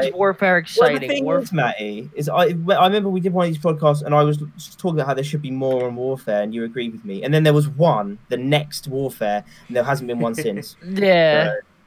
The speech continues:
Speaker 1: there might be one
Speaker 3: There
Speaker 1: on the
Speaker 3: were
Speaker 1: next
Speaker 3: two on
Speaker 1: card.
Speaker 3: the same show.
Speaker 1: Yeah, and then that was it.
Speaker 3: Mm.
Speaker 1: So, I think
Speaker 2: Mm-hmm.
Speaker 1: we'll see if that, I want to become, I don't want to become, like, every Warfare, but, like, just a, maybe, like,
Speaker 3: Mm.
Speaker 1: one in between each, um,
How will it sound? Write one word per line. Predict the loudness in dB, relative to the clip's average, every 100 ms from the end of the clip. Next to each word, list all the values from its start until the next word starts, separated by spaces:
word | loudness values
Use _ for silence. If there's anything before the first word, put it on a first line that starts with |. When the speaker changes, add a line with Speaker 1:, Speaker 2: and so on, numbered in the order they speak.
| _ _
Speaker 1:
there | 2
might | 4 6
be | 6
one | 4
Speaker 3:
There | 4
Speaker 1:
on | 4
the |
Speaker 3:
were |
Speaker 1:
next | 2 4
Speaker 3:
two | 4
on |
Speaker 1:
card. | 4 6 4
Speaker 3:
the | 0
same | -6 -6
show. | -6 -6 -6 -8 -14 _ _ _ -20 -20 -2
Speaker 1:
Yeah, | 4 4 4 -2 -4
and | -2
then | 2
that | 2
was | 2
it. | -2 -4 -6 _ -20 -16
Speaker 3:
Mm. | -14 -14
Speaker 1:
So, | -4 0 2 0 -6 _ _ _ _ _ -18 -14 -14 -12
I | -4 -2 0
think | 0
Speaker 2:
Mm-hmm. | -2
Speaker 1:
we'll | -4
see | -8 -4 -4
if | 0
that, | -2 0
I | 0 -2
want | -2 -8
to | -8
become, | -4 2
I |
don't | 4 6
want | 4
to | 0
become, | -2 -2
like, | -2 0
every | 2 2 0 0
Warfare, | 2 0 0 -2
but, | 0
like, | -2 -2
just | -4 -6 -6
a, | -10 _ _ _ _ 0
maybe, | 2 4
like, | 2
Speaker 3:
Mm. | 2
Speaker 1:
one | 4 4 4 0 -4 -10
in | -14
between | -14 -8 -6 -6
each, | -8 -10 -12 -16 -4
um, | -2 -2 -4 -4 -8 -12